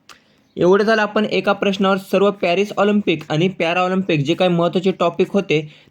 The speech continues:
ते आपण इथे कव्हर केलेले आहेत. आता बोलूया दुढच्या दुसऱ्या प्रश्नाकडे.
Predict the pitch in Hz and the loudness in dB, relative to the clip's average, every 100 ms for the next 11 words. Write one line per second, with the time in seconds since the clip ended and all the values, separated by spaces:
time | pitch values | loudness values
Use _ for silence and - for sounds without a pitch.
0 | - 175 170 175 165 202 196 170 170 190 | -2 0 0 0 0 -2 -2 0 2 0
1 | 196 - 160 160 180 - 175 170 120 101 | -2 -4 -2 0 -2 -6 -4 -2 -2 -4
2 | _ _ _ _ _ _ _ _ _ _ | _ _ _ _ _ _ _ _ _ _
3 | _ - - 131 135 170 170 170 180 160 | _ -18 -12 -6 0 2 4 4 2 2
4 | 170 160 170 131 147 151 190 196 190 202 | 0 2 0 0 -2 0 0 0 -2 -2
5 | 196 165 | 0 0